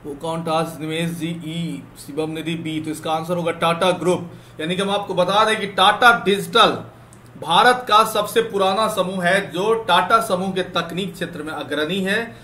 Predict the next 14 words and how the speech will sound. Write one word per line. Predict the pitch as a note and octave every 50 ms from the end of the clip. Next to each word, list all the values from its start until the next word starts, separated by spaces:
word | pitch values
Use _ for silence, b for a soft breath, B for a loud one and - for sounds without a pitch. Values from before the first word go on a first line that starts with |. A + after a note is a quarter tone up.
| B B B B B
यह | E3 F3+ G3
एकीकृत | G3 F#3+ G3 A3 G#3+ - A#3+ B3+ B3+ -
super | G3 - - A3+ A#3 - - B3 B3+
ऐप | B3 - F3 G3 G#3+ A3+ - - F3+
launch | F3 F3 F#3 G#3+ A3 -
करने | - A3 F#3+ F3+ G3+ G3
के | F#3+
लिए | F#3 F#3+ F#3
तैयार | F#3 F3+ D#3+ D#3+ E3 F3+ F#3+ F#3+
है | F#3+ F#3+ F#3+
जो | F#3 F3+
company | F3+ F3 E3+ E3+ E3+ F#3 F#3+ F#3
के | F#3 F3+
उपभोक्ताओं | E3+ D3 A#2+ C#3+ E3 F3 E3 E3+ - F3 F3 E3+ D#3+ F#3+